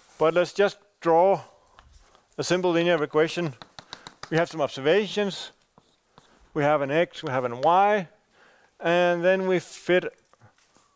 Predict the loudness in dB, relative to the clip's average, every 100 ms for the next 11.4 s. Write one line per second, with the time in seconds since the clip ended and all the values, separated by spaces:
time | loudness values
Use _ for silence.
0 | _ _ _ _ _ -4 -2 0 0 -2
1 | -10 -8 -6 -6 -10 -20 -20 _ _ -20
2 | _ _ _ -4 -2 0 -2 -4 0 0
3 | 2 0 -2 0 0 -2 -4 _ _ _
4 | _ _ _ _ _ -4 2 2 2 0
5 | -10 _ 2 2 0 0 4 6 6 4
6 | 2 0 0 -2 -6 -2 0 0 -4 -20
7 | _ _ _ _ -20 -20 -20 -20 -20 -20
8 | _ _ _ _ _ -8 -4 -4 -6 -10
9 | _ _ _ _ _ _ _ _ _ _
10 | _ _ _ _ -8 -4 0 2 2 2
11 | 0 -2 -4 -6